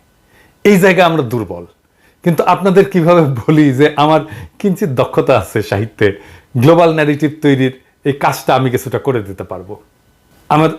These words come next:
আগামী বইটা বের হইলে দেখবেন এই কাজ আমি আধা করে রাখছি, বাকি কাজটা করে দিতে পারবো। আমাদের মিউজিয়াম লাগবে। আমার সাজেশন, ধ্বংস করে দেওয়া গণভবন হোক সেই জায়গা, যেখানে বিস্তৃত জায়গা জুড়ে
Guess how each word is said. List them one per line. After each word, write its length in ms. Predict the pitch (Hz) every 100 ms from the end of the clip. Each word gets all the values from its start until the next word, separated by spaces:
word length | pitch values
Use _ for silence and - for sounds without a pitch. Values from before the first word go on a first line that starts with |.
| - -
আগামী 320 | 160 175 175
বইটা 260 | 156 170 180
বের 200 | 170 160
হইলে 220 | 175 175 107 -
দেখবেন 460 | 147 131 147 143 185
এই 80 | 170
কাজ 240 | 160 151
আমি 180 | 156 160 107 - -
আধা 220 | 135 165
করে 260 | 208 208
রাখছি, 560 | 165 120 - 151 107 - - _ -
বাকি 260 | 170 180
কাজটা 260 | 135 127 175
করে 240 | 156 120
দিতে 200 | 101 107
পারবো। 380 | - 92 98 98 _ _ _ -
আমাদের 300 | 180 196 196 190
মিউজিয়াম 400 | 170 160 160 113
লাগবে। 300 | 90 - - - _ _ _ _ _ _
আমার 240 | 160 214
সাজেশন, 600 | 226 202 185 - 151 110 98 _ _ -
ধ্বংস 280 | 110 185 190
করে 280 | 208 170 165
দেওয়া 160 | 165 147
গণভবন 540 | 147 143 127 143 139
হোক 160 | 143 -
সেই 220 | 156 147
জায়গা, 320 | 104 98 92 - - -
যেখানে 320 | 151 180 190
বিস্তৃত 460 | 165 220 - 226 185
জায়গা 360 | 160 156 160
জুড়ে 240 | 151 147